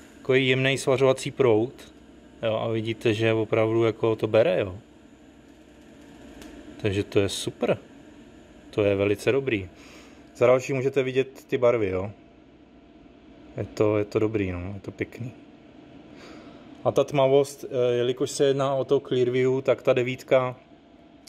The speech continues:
eh, je opravdu hodně světlá, jo, takže ani nevadí, že tam, eh, není ta osmička. Puf, hele, budu ji ještě dál testovat, ale za mě zatím jako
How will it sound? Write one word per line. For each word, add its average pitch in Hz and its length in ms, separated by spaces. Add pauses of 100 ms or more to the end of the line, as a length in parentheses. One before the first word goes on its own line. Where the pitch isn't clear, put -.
(140)
eh, 117 240
je 117 100
opravdu 117 400
hodně 113 260
světlá, 95 500
jo, 95 100
takže 98 360
ani 107 200
nevadí, 104 320
že 104 100
tam, 107 280
eh, 104 160
není 101 200
ta 107 120
osmička. 101 460 (1900)
Puf, 214 400
hele, 190 220
budu 208 180
ji 214 80
ještě 208 200
dál 208 140
testovat, 185 540
ale 165 220
za 160 140
mě 165 200
zatím 165 460
jako 165 480